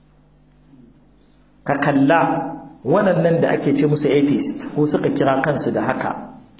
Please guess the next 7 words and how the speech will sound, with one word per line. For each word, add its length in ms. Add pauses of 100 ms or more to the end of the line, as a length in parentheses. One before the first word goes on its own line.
(140)
masu 380
bin 540
atheism, 800 (720)
suke 320
cewa 260
ba 220
Allah. 480